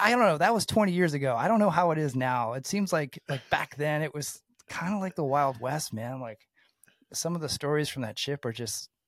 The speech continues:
like, I try and tell them to people and they're like, "That doesn't,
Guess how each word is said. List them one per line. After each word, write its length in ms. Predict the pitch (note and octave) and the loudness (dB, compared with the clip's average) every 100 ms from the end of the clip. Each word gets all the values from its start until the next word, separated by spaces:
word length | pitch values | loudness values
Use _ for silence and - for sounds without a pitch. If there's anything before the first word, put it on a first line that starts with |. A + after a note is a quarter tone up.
| _ | _
like, 140 | - | -6
I 80 | C#3+ | -4
try 220 | C#3 C#3+ | 0 0
and 180 | C3+ C3+ | 0 -2
tell 160 | B2 A#2+ | -2 0
them 160 | D#3 | -2
to 40 | D3 | -2
people 400 | F3 - F#3 F#3 | -6 -4 -2 -2
and 180 | B2+ A#2 | -2 -6
they're 120 | A#2 | -8
like, 280 | G#2 - _ | -10 -16 _
"That 140 | - B2 | -14 -10
doesn't, 280 | C3+ C#3+ | -8 -8